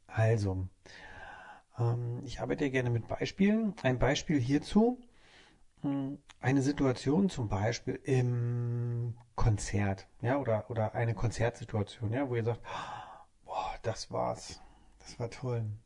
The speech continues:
Eine Situation wie zum Beispiel, ihr habt, ähm, bei euch auf dem Balkon oder im Garten gesessen, gelegen, ihr habt am Strand, im Urlaub,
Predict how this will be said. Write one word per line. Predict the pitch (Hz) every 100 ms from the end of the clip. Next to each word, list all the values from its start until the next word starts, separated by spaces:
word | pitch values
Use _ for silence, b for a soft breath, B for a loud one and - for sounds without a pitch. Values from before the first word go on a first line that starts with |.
| - -
Eine | 117 113 110
Situation | 107 - 113 110 120 117 117 107
wie | 104
zum | 113 107
Beispiel, | 104 107 110 - 117 113 110 110 - B B B B B B -
ihr | 120 113 107 -
habt, | 107 104 - - -
ähm, | 107 104 101 101 101 98 98 98 95 95 98 110
bei | 110 113
euch | 117 117
auf | 104
dem | 107
Balkon | 107 101 120 123 120 110 - _
oder | 120 110
im | 110
Garten | 104 110 - 107
gesessen, | 104 110 110 113 107
gelegen, | 107 110 110 110 120
ihr | 117
habt | -
am | 117
Strand, | 101 110 107 123 - - B B B B
im | 131 143
Urlaub, | 277 135 120 -